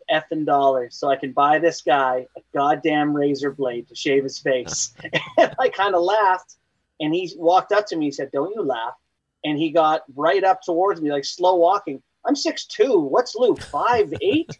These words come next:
<laughs> You know, like, he's looking up at me, and I was terrified of this, like, seventy-some-year-old man who I was towering over. But he just has this way about him. Like, he means business.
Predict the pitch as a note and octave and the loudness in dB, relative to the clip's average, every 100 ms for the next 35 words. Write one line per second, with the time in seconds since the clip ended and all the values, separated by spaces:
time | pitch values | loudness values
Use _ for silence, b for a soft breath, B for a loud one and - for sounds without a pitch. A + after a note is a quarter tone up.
0 | - - - - A3 A3 A3 G#3 G3+ E3+ | -20 -20 -20 -8 2 4 6 4 0 -2
1 | G#3+ C#4 G#3+ A3+ C4 A#3 F3+ D#3+ D#3 E3 | 0 0 2 0 0 -2 0 2 4 2
2 | D3+ - - A#3+ F4+ F4+ - - - - | 0 -8 -4 0 2 2 -2 -8 -10 -18
3 | _ _ _ F#3+ G3 G3+ - F3 D#3+ - | _ _ _ 0 4 4 2 0 0 -6
4 | - G#3+ G#3 A#3 G#3+ G#3 G3+ G3+ F#3+ F#3+ | -2 0 0 -4 -8 -2 -2 0 -2 -2
5 | E3 E3 E3 F#3 E3 D3 C#3+ D3+ C#3 D#3+ | -2 -2 0 0 0 0 -2 -4 -6 -2
6 | D#3+ F3 F3 D3 C3+ B2 B2+ - _ _ | 2 4 2 2 -2 -2 -4 -8 _ _
7 | _ E3+ D#3+ - _ _ C#3+ F#3 D3 G#3 | _ 2 2 -6 _ _ -14 -6 0 0
8 | G3+ G3+ E3+ F3+ - D#3+ F3+ E3 - E3 | 0 -6 -6 -10 -10 -6 -4 -2 2 2
9 | G3 C3+ B2+ C3 C3 - D3+ E3 F3+ F3+ | 2 0 -4 -6 -8 -10 -6 -4 -4 -8
10 | _ _ D#3 D#3 D#3+ D#3+ - D#3+ D3+ D#3 | _ _ 0 2 2 -2 -6 -4 -2 0
11 | G3 A#3 - | 0 -2 -8